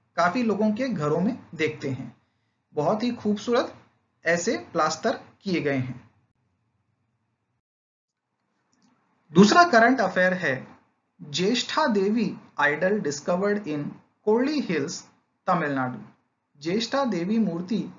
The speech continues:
की खोज तमिलनाडु के कोरली पहाड़ी में हुई है। दसवीं शताब्दी की ज्येष्ठा देवी की एक मूर्ति पाई गई है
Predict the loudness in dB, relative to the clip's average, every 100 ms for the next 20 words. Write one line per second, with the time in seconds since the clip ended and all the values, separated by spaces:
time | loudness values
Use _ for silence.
0 | -8 -6 -6 -2 0 0 -6 -16 -4 0
1 | 0 0 0 0 -2 -2 -4 -6 -8 -10
2 | -2 0 0 -2 -4 -6 -6 -2 0 0
3 | -2 -4 -10 -10 -4 -4 -4 -6 -6 -6
4 | -10 -18 _ _ _ _ _ _ _ _
5 | _ _ _ _ _ _ _ _ _ _
6 | _ _ _ 0 0 0 -4 -2 -2 0
7 | 0 2 0 0 -2 -2 -4 0 0 0
8 | -2 -2 -2 -4 -12 _ _ _ _ _
9 | _ _ _ -4 -2 -2 -2 -2 0 0
10 | 2 0 -2 0 0 0 -2 -4 -2 -4